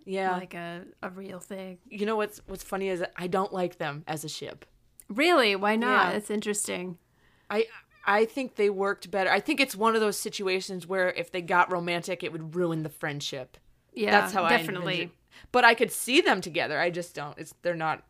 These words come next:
Speaker 1: they're, they're not on my ship list.
Speaker 2: I wouldn't say so if they, like, <laughs> it's gonna sound terrible, if they survived. 'Cause
Speaker 1: Oh.
Speaker 2: I agree that it would
Speaker 1: Oh.
Speaker 2: definitely be like, it's like w-, those relationships that are super intense and they end really fast.
Speaker 1: Yes.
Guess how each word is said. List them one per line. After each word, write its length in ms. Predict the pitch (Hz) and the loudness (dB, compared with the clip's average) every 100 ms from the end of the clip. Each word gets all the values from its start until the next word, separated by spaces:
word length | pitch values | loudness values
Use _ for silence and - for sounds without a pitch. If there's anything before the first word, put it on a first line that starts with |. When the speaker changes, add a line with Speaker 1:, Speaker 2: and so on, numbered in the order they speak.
| _ | _
Speaker 1:
they're, 200 | 190 185 | -2 -2
they're 160 | - 208 | -2 2
not 160 | 196 | 4
on 80 | 180 | 4
my 80 | 165 | -2
ship 340 | - 175 - | -4 -6 -8
list. 440 | 147 147 - - - _ _ _ - | -8 -10 -12 -18 -20 _ _ _ 4
Speaker 2:
I 60 | 240 | 4
wouldn't 420 | 233 320 339 - | 6 6 4 2
say 460 | - 240 233 233 | 0 2 6 4
so 480 | 226 - 202 196 196 | 4 0 0 0 -4
if 180 | - - | -6 -6
they, 180 | 208 202 | -2 -2
like, 220 | 196 - _ - - | -2 -8 _ -20 -12
<laughs> 440 | - - _ _ | -10 -12 _ _
it's 120 | 214 - | -12 -6
gonna 240 | - 320 | 4 4
sound 360 | - 302 254 - | 6 6 6 4
terrible, 520 | 269 233 214 190 - - - | 4 6 4 -2 -8 -14 -10
if 140 | - 226 | -2 6
they 140 | 226 | 6
survived. 840 | 214 220 196 196 190 180 180 - - _ _ _ | 6 2 6 10 10 8 2 -12 -16 _ _ _
'Cause 140 | 240 202 | 2 4
Speaker 1:
Oh. 240 | 185 170 | 4 2
Speaker 2:
I 140 | 196 226 | 4 6
agree 480 | 226 220 214 190 185 | 6 4 4 4 2
that 160 | 208 | 2
it 40 | 214 | 2
would 120 | 220 | 2
Speaker 1:
Oh. 40 | |
Speaker 2:
definitely 400 | 233 226 226 226 | 2 2 2 0
be 120 | 202 202 | 0 0
like, 320 | 202 196 - | 0 -2 -4
it's 240 | - 262 285 | -2 0 6
like 160 | 294 | 6
w-, 160 | 262 285 | 6 6
those 220 | 262 269 | 8 8
relationships 640 | 247 254 254 262 220 247 240 | 8 6 6 4 2 2 2
that 140 | 233 | 2
are 60 | 220 | 2
super 320 | 254 294 269 | 2 2 4
intense 440 | 254 233 240 226 | 2 4 2 2
and 100 | 214 | 2
they 80 | 208 | 2
end 300 | 208 208 202 | 4 2 2
really 220 | 196 196 | 0 -2
fast. 560 | 190 190 180 208 - - - | -2 -2 0 -2 -8 -20 -6
Speaker 1:
Yes. 440 | 190 170 170 - | -2 -2 -2 -10